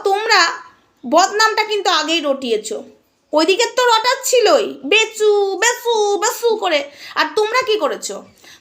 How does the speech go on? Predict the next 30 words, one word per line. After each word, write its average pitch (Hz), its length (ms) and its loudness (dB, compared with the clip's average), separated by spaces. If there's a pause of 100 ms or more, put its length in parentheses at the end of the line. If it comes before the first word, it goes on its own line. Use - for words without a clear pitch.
তোমরা 403 440 4
ভাইটার 381 440 0
পাশে 392 260 0
দাঁড়াবার 330 460 0
নাম 381 200 -2
করে 427 160 0
ওর 381 160 0
বদনাম 359 500 0
করে 370 240 2
গেছো। 277 280 -2
ও 349 160 0
কি 415 160 2
বাড়িতে 330 400 0
বউ 320 320 2
হিসাবে 339 380 0
তাকে 330 240 -2
তুলে 349 300 -2
ফেলেছে? 415 580 0 (1040)
তুলে 427 180 6
ফেলেছে। 440 380 0 (100)
আশা 370 300 -2
করি 427 240 -2
তোমাদের 403 460 0
এইটুকু 392 440 2 (120)
সেন্স 381 360 0
থাকা 381 240 2
দরকার 339 680 0
যে 349 180 -2
ছেলেটা 330 840 2 (460)
যেভাবে 381 840 2